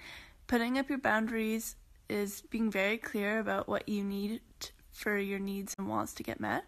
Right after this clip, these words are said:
Putting up your boundaries is self, um, self-centered but not selfish. It's, um,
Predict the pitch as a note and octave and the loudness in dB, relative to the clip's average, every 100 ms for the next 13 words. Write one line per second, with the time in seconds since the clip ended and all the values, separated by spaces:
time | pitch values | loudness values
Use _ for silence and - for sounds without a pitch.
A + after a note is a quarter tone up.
0 | - - - - C4 B3+ B3+ C#4 G#3+ G#3 | -10 -16 -14 -4 2 2 2 0 2 2
1 | A#3+ C4 - G#3+ G#3+ - - - - - | 0 -2 0 -2 -2 -10 -20 -8 -2 4
2 | G#3 A#3 - - - - - - - G#3+ | 6 4 0 -14 -20 -20 -20 -20 0 4
3 | G3 F#3+ - G3+ - - - - - - | 4 2 -2 -6 -10 -20 -20 -20 -20 -20
4 | - - - - - - - - A3+ A3+ | -20 -20 -20 -20 -20 -20 -4 6 6 6
5 | A#3+ A3+ D4+ C4+ - G#3+ G#3 G3+ F#3+ A3 | 2 4 2 0 2 2 2 -4 -2 0
6 | G4+ - - - - A3+ G#3+ - - - | 0 -2 -8 -20 -6 -2 -2 -4 -12 2
7 | A3 G#3 G3+ G3+ | 4 4 2 0